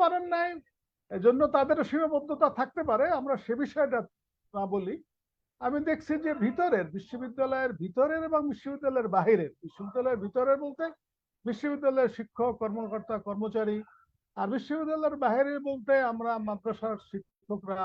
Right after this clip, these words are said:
মাদ্রাসার প্রিন্সিপালরা বা সরকারের যে শিক্ষা বিভাগের যে দায়িত্ব মন্ত্রণালয় বা যারা বিশ্ববিদ্যালয়ের ইউজিসি, আমি দেখছি এই ভিতরের বাহিরে আমরা যারা ছিলাম বিশ্ববিদ্যালয়ের সাথে,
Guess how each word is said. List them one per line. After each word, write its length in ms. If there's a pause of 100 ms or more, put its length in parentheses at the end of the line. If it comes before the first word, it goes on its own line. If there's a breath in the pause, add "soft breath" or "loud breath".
মাদ্রাসার 460
প্রিন্সিপালরা 680 (680)
বা 100 (180)
সরকারের 560
যে 80 (100)
শিক্ষা 320
বিভাগের 480
যে 160
দায়িত্ব 260 (220)
মন্ত্রণালয় 600 (420)
বা 60 (120)
যারা 220 (200)
বিশ্ববিদ্যালয়ের 640 (260)
ইউজিসি, 560 (640)
আমি 140 (100)
দেখছি 280
এই 60 (100)
ভিতরের 400 (100)
বাহিরে 340 (140)
আমরা 220 (140)
যারা 200 (140)
ছিলাম 300 (100)
বিশ্ববিদ্যালয়ের 720
সাথে, 240